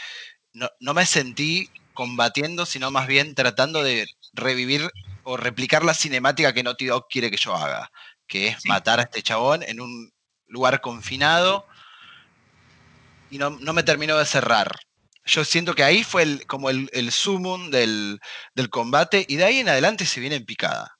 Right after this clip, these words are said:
Speaker 1: Ya no quiero pelear más, Naughty Dog. Quiero terminar la historia. Por eso mismo también,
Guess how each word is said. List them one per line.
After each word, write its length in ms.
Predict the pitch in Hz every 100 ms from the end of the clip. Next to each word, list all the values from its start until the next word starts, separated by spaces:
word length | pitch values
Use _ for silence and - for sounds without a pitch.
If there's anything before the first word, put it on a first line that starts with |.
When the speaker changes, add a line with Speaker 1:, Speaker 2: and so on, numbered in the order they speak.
| _
Speaker 1:
Ya 180 | - 151
no 120 | 156
quiero 240 | 156 147
pelear 360 | - 113 113 113
más, 200 | 98 80
Naughty 220 | - 78
Dog. 180 | 85 87 _ -
Quiero 320 | 117 131 131 _ _ - - - -
terminar 320 | 104 101 104
la 80 | 101
historia. 440 | 92 95 85 76 - - - - - -
Por 180 | 143 156
eso 240 | 180 196
mismo 300 | 185 185 185
también, 500 | 165 147 156 165 180